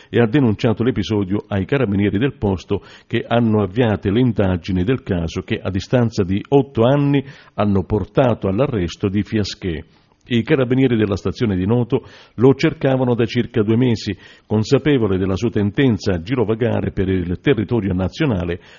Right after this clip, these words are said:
ma consci del fatto che con l'approssimarsi delle festività natalizie avrebbe fatto rientro a casa.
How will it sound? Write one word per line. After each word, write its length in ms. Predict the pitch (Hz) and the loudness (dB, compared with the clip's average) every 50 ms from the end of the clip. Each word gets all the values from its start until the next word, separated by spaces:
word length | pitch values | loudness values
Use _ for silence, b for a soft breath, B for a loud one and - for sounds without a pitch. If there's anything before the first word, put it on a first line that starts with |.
| B | B
ma 200 | - - 104 - - - | -4 -4 -4 -4 -2 2
consci 380 | 165 151 127 104 - - 107 | 2 4 4 2 0 -2 -4
del 160 | 92 110 123 | -2 -2 -4
fatto 400 | 123 - 127 120 139 135 - 127 | -4 -2 -2 -2 -2 -2 -2 -4
che 180 | - - 107 95 | -4 -2 -4 -4
con 220 | - - 110 107 | -2 -2 0 0
l'approssimarsi 840 | 101 98 90 92 - - 113 107 - - 123 131 127 110 - - 104 | 0 0 -2 -4 -4 -4 -4 -4 -2 0 0 2 0 0 -2 -4 -4
delle 180 | 98 95 90 | -2 -2 -2
festività 520 | 90 - 87 - - 104 90 87 120 113 104 | -4 -4 -6 -6 -6 -6 -4 -2 -2 0 0
natalizie 640 | 92 87 - 117 131 120 113 101 - - 127 127 120 B B B B B B B B | -2 -2 -4 -4 -4 -4 -6 -8 -6 -4 -4 -4 -4 B B B B B B B B
avrebbe 420 | - 117 123 131 143 143 226 123 | -2 -2 2 2 2 2 2 2
fatto 340 | 120 - 123 120 - - 123 | 2 2 0 0 0 0 0
rientro 380 | 113 110 110 107 101 - 123 120 | 2 2 2 2 0 0 -2 -4
a 40 | 101 | -4
casa. 440 | - - 90 80 80 78 85 85 | -4 -6 -6 -6 -6 -6 -8 -8